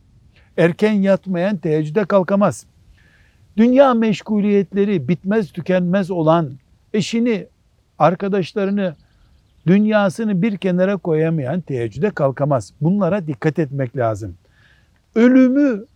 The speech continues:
unutmuş insanlar teheccüde kalkamazlar. Yarın ölme riski taşıdığını bilen bu şuurdaki Müslüman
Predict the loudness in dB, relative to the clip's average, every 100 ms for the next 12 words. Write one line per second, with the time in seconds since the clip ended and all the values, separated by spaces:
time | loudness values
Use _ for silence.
0 | -4 2 2 2 -2 -4 -2 -2 0 0
1 | 0 2 0 0 2 2 2 -2 -4 -2
2 | -2 0 0 0 0 -4 -10 _ _ _
3 | _ _ _ _ -2 4 4 4 2 2
4 | -2 -8 _ -4 2 2 2 2 2 0
5 | -2 -6 -6 -2 -4 -2 -2 2 2 4
6 | 2 2 -2 _ _ _ _ _ _ -2
7 | 2 4 2 0 -8 _ -4 -2 -2 -4
8 | -2 -2 -2 -2 -2 -4 -6 -2 -2